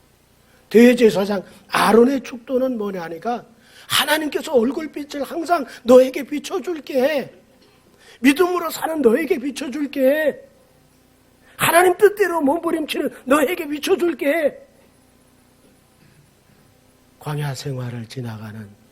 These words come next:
그 험한 인생 가운데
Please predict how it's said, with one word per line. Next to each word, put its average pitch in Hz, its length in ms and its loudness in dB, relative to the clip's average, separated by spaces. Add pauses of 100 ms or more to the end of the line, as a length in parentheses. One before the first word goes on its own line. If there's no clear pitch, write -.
(640)
그 196 140 4
험한 208 480 -2
인생 185 460 -4
가운데 170 680 -6